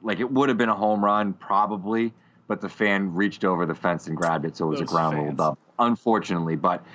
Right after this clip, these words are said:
Speaker 1: he got a great, he got a, you know, great contact on it from the left side, and, and I love the kid's stroke, and, and, uh, that's the thing I like about all these games. For some reason, I've been getting nothing but Dodgers games. The other one I
Speaker 2: Huh.
Speaker 1: saw today is I saw, I saw Frank Schwindel hit, uh,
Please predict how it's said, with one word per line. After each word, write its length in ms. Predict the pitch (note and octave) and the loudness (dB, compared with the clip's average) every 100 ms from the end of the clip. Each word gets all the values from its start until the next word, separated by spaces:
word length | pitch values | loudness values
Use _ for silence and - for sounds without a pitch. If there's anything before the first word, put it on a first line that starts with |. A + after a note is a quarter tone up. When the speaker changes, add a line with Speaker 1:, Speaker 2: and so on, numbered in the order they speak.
| - | -2
Speaker 1:
he 100 | C3+ | 0
got 140 | B2+ A#2+ | 2 0
a 60 | |
great, 320 | F#2+ A#2+ C3+ | 0 0 0
he 80 | C3+ | 0
got 160 | A#2+ B2 | 0 0
a, 80 | A2+ | -2
you 80 | C3 | -2
know, 80 | G2+ | -2
great 240 | G2+ C3 | 0 -2
contact 580 | - A2 A2 A#2 G#2+ G#2 | 0 0 2 2 0 0
on 140 | G#2+ | 0
it 80 | G2+ | 0
from 100 | F#2+ | -2
the 60 | F2+ | -2
left 260 | F2+ F#2 | 0 0
side, 400 | - F2+ F2 F2 | 0 2 2 2
and, 240 | E2 D2+ D#2+ | -2 -6 -12
and 220 | E2 D2+ - | -14 -10 -2
I 120 | B2+ | 0
love 240 | G#2 G2+ | 0 -2
the 60 | E2 | -4
kid's 240 | - D#2+ | -6 -8
stroke, 460 | - F2 E2 D#2 - | -8 -4 -2 -2 -6
and, 220 | D2 D2 - | -10 -10 -12
and, 440 | E2 D2+ D2 D2 | -6 -4 -4 -4
uh, 300 | E2 D2+ D2 - - - - | 0 2 0 -4 -14 -6 -2
that's 160 | C#3+ | -2
the 80 | C#3 | 0
thing 160 | E3 C#3 | 0 2
I 60 | |
like 280 | A2 A2+ A#2+ | 2 2 0
about 200 | A2 G2 | 0 0
all 80 | F#2+ | 0
these 160 | F#2 | -2
games. 340 | - G#2 F2+ D#2 | -2 -2 -2 -6
For 100 | C3 | -6
some 140 | D3 | -2
reason, 300 | F#3 D3 A#2+ - | 0 2 0 0
I've 100 | A#2 | 0
been 100 | G#2+ | 2
getting 180 | A2+ G#2+ | 0 2
nothing 220 | G#2+ G2+ | 0 0
but 140 | F2+ D2+ | -4 0
Dodgers 400 | F#2 F#2+ F2 D#2+ | 0 2 0 -4
games. 460 | E2+ D#2 D2 - - - - | -4 -4 -6 -12 -20 -20 -4
The 80 | A#2+ | 2
other 140 | B2+ C3+ | 2 4
one 140 | A#2+ | 4
I 40 | |
Speaker 2:
Huh. 60 | A2+ | 2
Speaker 1:
saw 220 | - G#2+ | 4 2
today 200 | G2+ G2 | 4 2
is 140 | F#2+ F2+ | 0 0
I 80 | F#2 | -4
saw, 380 | - G2+ F#2 - - - | 0 2 2 -2 -12 -6
I 80 | G#2 | -6
saw 240 | - G#2+ | 0 0
Frank 340 | - - A#2 A2+ | 0 0 0 0
Schwindel 640 | - A2+ G#2 G#2 G2+ F#2 | -4 0 2 4 4 2
hit, 300 | F2+ F#2+ - | 0 -6 -2
uh, 220 | G2+ F2 | 0 0